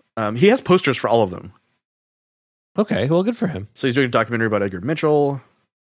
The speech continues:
Speaker 1: And, oh, this is, yeah, these are
Speaker 2: Your face right now is, uh, I wish, I wish listeners could see the face you're making.
Speaker 1: It's so strange.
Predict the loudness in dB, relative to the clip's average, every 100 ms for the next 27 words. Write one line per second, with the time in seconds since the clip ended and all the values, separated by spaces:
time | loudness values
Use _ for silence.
0 | _ _ -20 -10 -8 -4 -4 -4 -8 -12
1 | -12 -16 -14 -12 -8 -8 -6 0 0 2
2 | 0 2 0 -2 -2 0 0 0 -2 -4
3 | -4 -4 -4 -4 -2 -2 -4 -6 -4 -4
4 | -4 _ -8 -6 -6 -6 -10 -10 -10 -8
5 | -10 -10 -10 -14 _ _ _ _ _ -14
6 | -6 -6 -4 -8 -10 -12 -14 -18 -18 -14
7 | -10 -8 -6 -6 -8 -10 -10 -10 -10 -8
8 | -8 -10 -10 -12